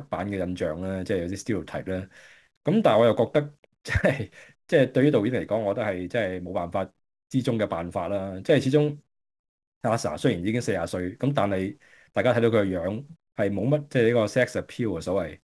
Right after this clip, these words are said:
加上佢演技亦都好難靠演技去演到嗰種性感無媚嗰種味道啦。噉如果佢唔加個假胸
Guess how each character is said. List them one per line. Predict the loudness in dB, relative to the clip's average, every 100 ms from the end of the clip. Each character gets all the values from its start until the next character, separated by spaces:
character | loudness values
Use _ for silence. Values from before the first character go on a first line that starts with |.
| _ _ _ 0 2
加 | 4
上 | 4
佢 | 4
演 | 2 2 2
技 | 2 0 -4
亦 |
都 | -2 0
好 |
難 | 0 0
靠 | -2 -2
演 | -2 -4
技 | -6
去 | -4 -4 -2
演 | -2
到 | -2 0
嗰 | 0
種 | 0 -2 -2 -2 -6 _ _
性 | -4 -2 0
感 | 0
無 | 0 0 -2
媚 | -6 -6
嗰 | -4
種 | -2 -2 -2 -4 -8 -2
味 | 0
道 | 0 -2
啦。 | -4 -4 -8 -12 _ _ _
噉 | 0 0
如 | 2
果 | 4
佢 | 4 4 0 -6
唔 |
加 | -4 -2 -2
個 |
假 | -4 -4 -2
胸 | 0